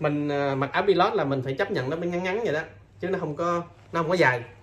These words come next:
Áo này thì giá là ba triệu hai trăm ngàn, hàng lưu kho chưa qua sử dụng nha. Chất liệu vải chống cháy,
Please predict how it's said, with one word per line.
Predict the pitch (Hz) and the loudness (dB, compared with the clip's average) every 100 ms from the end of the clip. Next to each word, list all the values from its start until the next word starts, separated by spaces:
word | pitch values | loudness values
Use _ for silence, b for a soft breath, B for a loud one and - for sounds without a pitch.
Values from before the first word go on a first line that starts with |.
| - - - - - - - - - - b b b b b | -20 -20 -20 -20 -20 -20 -20 -20 -20 -20 b b b b b
Áo | 151 214 | 6 6
này | 233 175 | 4 2
thì | 160 | 0
giá | 151 160 208 | 6 6 6
là | 226 151 | 4 4
ba | 170 175 | 2 2
triệu | 139 | -2
hai | 139 175 | -2 -2
trăm | 175 170 | -2 -4
ngàn, | 156 131 - - | -4 -6 -10 -6
hàng | 156 151 | 0 2
lưu | 180 185 | 0 0
kho | 175 170 | 0 0
chưa | 170 170 | 0 -2
qua | 165 156 | 0 -4
sử | 156 | -6
dụng | 151 | -6
nha. | 147 139 b b | -6 -10 b b
Chất | 214 220 | -2 0
liệu | 139 135 | 0 0
vải | 131 143 | 0 -2
chống | 175 | -2
cháy, | 185 185 | 0 0